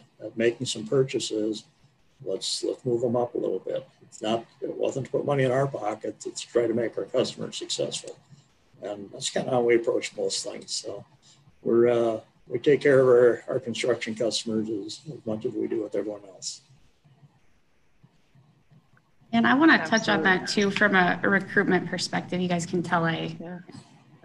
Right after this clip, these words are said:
Speaker 2: passionate about this, but that is another reason that, that Butler Machinery is so cool, is all of the industries we do serve.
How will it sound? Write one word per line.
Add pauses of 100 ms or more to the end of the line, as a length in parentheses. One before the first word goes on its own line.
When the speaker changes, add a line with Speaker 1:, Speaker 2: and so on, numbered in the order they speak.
(380)
Speaker 2:
passionate
about
this,
but (520)
that
is
another
reason
that, (160)
that
Butler
Machinery
is
so
cool,
is
all
of
the
industries
we
do
serve.